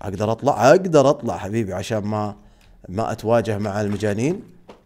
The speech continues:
واو! <laughs> هذا مخزن، والله مخزن، أعد أنا مخزن. هذا لمستون. أيوة، شكله واضح.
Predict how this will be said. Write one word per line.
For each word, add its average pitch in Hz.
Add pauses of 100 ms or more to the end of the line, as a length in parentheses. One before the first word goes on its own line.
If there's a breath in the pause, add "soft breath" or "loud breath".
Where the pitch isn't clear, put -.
(640)
واو! 151
<laughs> 135 (1200 loud breath)
هذا 180
مخزن، 147 (420 loud breath)
والله 214
مخزن، 196 (120)
أعد 139
أنا 180
مخزن. 120 (1000)
هذا 131
لمستون. 107 (1300)
أيوة، - (100)
شكله 98
واضح. 101